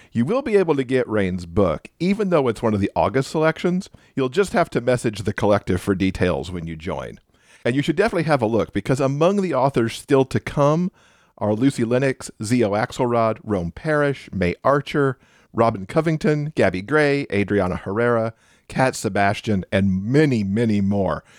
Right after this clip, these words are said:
It's such an amazing author lineup. And as I mentioned, we've got an episode all about the collective coming up in the fall, so we'll be able to tell you even more about how it started and what their plans are. Now, before we wrap up, I've also read a couple of fantastic young adult books recently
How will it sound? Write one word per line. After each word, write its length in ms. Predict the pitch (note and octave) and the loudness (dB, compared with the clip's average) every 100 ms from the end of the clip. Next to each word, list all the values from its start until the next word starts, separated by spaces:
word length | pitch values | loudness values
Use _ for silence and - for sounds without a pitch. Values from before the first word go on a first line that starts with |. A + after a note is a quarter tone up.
| - | -6
It's 200 | G2 - | -4 -4
such 340 | - C#3+ A2 - | 0 2 2 2
an 140 | G#2 | 0
amazing 340 | F#2 F2+ F2 | 2 0 0
author 280 | D#2 E2 F2+ | 0 0 -2
lineup. 340 | D#2+ D#2 D2+ - _ _ - - | -4 -6 -8 -10 _ _ -20 -12
And 100 | - | -4
as 120 | G#3 G#3+ | 0 2
I 80 | |
mentioned, 380 | G#3+ A#3 A3 A2+ | 2 0 0 0
we've 140 | A#2+ B2+ | 0 0
got 140 | D#3+ | 0
an 80 | D3 | 0
episode 400 | D3+ C#3+ B2 G#2 | -2 0 -2 -2
all 160 | A2 B2 | 0 0
about 260 | A#2+ B2 G#3 | 0 -2 -2
the 60 | |
collective 360 | - G2 - - | 0 0 -2 -4
coming 300 | G#2+ G#2 G#2 | 0 2 2
up 100 | F#2+ | -2
in 60 | |
the 80 | F2 | -4
fall, 360 | - C#3+ F2 E2+ _ - _ | 2 4 2 -2 _ -20 _
so 160 | - G#2 | -4 0
we'll 100 | A2 | 2
be 80 | A2 | 2
able 100 | G2+ | 2
to 60 | |
tell 160 | G2 B2 | 2 0
you 160 | G2 G2 | 0 0
even 340 | C#3 F3 F#3 C#3 | -2 0 0 0
more 220 | C#3+ G2 | 0 0
about 200 | F#2 - | -4 -2
how 180 | G#2 F#2 | 0 -2
it 100 | - | -2
started 400 | G#2+ G2 F#2 F2+ | 0 2 0 -2
and 160 | D#2+ | -2
what 160 | F2+ - | -2 0
their 120 | C3+ | 0
plans 360 | - B2 A2 E2 | 0 0 0 -4
are. 240 | - - _ _ _ | -8 -14 _ _ _
Now, 140 | A#2+ A#2 | 0 0
before 240 | A2+ G3+ | 0 0
we 80 | F#3 | 2
wrap 240 | E3+ D#3+ | 0 0
up, 260 | F#3+ G#2 - _ - | 0 -2 -4 _ -8
I've 180 | G#2 D#3 | -2 -2
also 200 | A3 C#3 | 0 0
read 200 | A#2 G2 | 0 -2
a 60 | |
couple 280 | - A#2 G2+ | -2 0 0
of 80 | - | 0
fantastic 600 | F2 - E3+ F3+ G#2+ G2 | -2 0 0 2 0 0
young 220 | A2+ D#3+ | 0 2
adult 320 | G#2 F#2 E2+ | 0 -2 -2
books 300 | F2 E2 - | -4 -6 -4
recently 480 | F#2 F#2 F#2 F#2 | -4 -4 -2 -2